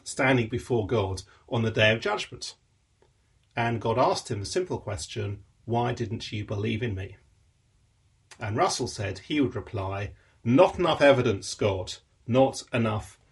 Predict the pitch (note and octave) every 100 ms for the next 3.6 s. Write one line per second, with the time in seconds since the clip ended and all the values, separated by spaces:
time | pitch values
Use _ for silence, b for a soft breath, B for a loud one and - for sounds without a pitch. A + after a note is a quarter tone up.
0 | _ _ _ A#2 G#2+ G#2 F#2 - - -
1 | - _ _ _ _ _ _ - - _
2 | _ _ _ _ _ _ - - C3+ D#3+
3 | D#3 C#3+ C3+ A2 F#2+